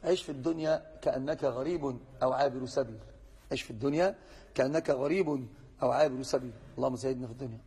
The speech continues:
اللهم زيدنا في الدنيا، اللهم ملكنا إياها ولا تجعل في قلوبنا قط يا رب العالمين، واجعلنا نستخدمها لرضوانك. قال: "كن في الدنيا كأنك غريب أو، أو عابر سبيل". فكان ابن عمر يقول:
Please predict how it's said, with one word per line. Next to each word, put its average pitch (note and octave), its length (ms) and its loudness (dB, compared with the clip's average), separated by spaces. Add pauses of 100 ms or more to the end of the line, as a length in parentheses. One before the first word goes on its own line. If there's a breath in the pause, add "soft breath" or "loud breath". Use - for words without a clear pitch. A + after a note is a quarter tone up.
اللهم C3 180 -4
زيدنا C3 280 -4
في A2+ 60 -12
الدنيا، B2+ 240 -8 (380 loud breath)
اللهم C#3 260 0
ملكنا C#3+ 320 -2
إياها C#3 320 0
ولا D3+ 200 2
تجعل C#3 380 0
في B2 80 -10
قلوبنا C#3+ 420 -2
قط - 360 -2
يا B2 120 2
رب B2 200 -4
العالمين، B2 320 -2 (360 loud breath)
واجعلنا C#3 340 2
نستخدمها C3+ 540 -2
لرضوانك. C3 640 -6 (1400 soft breath)
قال: D#3 340 6 (180)
"كن F#3+ 160 -2
في - 120 -10
الدنيا E3 360 0
كأنك D#3 420 -2
غريب D3+ 320 -2 (420)
أو، F3+ 200 4 (1080 soft breath)
أو C3 100 6
عابر C#3+ 360 2
سبيل". C3 340 0 (400 loud breath)
فكان F3+ 280 4
ابن D#3 140 -2
عمر E3+ 240 2
يقول: D3 300 -2